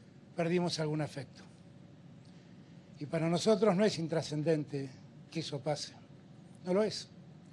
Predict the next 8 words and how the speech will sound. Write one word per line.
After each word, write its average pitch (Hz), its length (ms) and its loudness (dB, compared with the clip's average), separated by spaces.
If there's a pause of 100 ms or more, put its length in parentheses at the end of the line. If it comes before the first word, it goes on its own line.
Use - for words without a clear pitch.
(920)
Pero 160 140 -2
tampoco 196 480 6
es 202 220 4
un 202 180 0
negocio, 185 420 2 (1500)
porque 160 240 4
hay 202 140 10
quienes 220 680 2